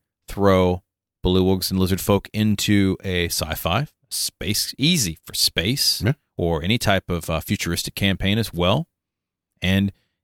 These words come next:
Speaker 1: they're just a lot of fun. I would like to see them in the world of darkness, personally.
Speaker 2: I mean, they kinda.
Speaker 1: Uh, what is it? The, uh, what are the
Speaker 2: The Macaulay?
Speaker 1: The Macaulay, yeah.
Speaker 2: Yeah.
Speaker 1: But they don't have a frog one.
Speaker 2: They do not.
Speaker 1: And they could.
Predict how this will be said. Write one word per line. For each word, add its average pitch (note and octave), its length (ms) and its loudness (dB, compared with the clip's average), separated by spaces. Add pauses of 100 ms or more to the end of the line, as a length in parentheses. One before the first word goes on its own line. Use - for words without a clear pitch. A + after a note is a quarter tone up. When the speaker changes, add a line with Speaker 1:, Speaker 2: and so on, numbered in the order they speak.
(140)
Speaker 1:
they're B2 100 4
just C#3 200 -2
a D3+ 40 2
lot F#2 220 4
of F2+ 80 -2
fun. - 300 -2
I A#2 160 0
would D3+ 160 2
like G#2+ 140 2
to G2 80 -6
see - 180 2
them G2 160 4
in F#2+ 80 2
the F#2+ 80 2
world E2+ 180 0
of - 80 -6
darkness, - 380 -4
personally. - 460 -10 (920)
Speaker 2:
I G2+ 60 2
mean, E2 220 2
they D2 120 -2 (500)
kinda. A2+ 600 -2 (160)
Speaker 1:
Uh, G2+ 400 4
what B2 180 4
is G2 140 2
it? F#2+ 140 0
The, F#2+ 300 6
uh, F#2 200 6
what B2+ 120 4
are B2+ 60 4
the G#2 320 2
Speaker 2:
The F2 140 -2
Macaulay? G2 480 2
Speaker 1:
The G#2 60 -4
Macaulay, A#2+ 440 4
yeah. F#2 220 2
Speaker 2:
Yeah. D2+ 160 -2 (260)
Speaker 1:
But A2+ 80 2
they B2 80 4
don't D3 120 2
have C3+ 100 2
a - 20 -4
frog B2+ 400 2
one. C2 240 -10 (560)
Speaker 2:
They D#2 240 0
do D2 120 -4
not. D2+ 360 -8 (340)
Speaker 1:
And D2+ 320 -6
they F2+ 200 -4 (200)
could. - 440 -6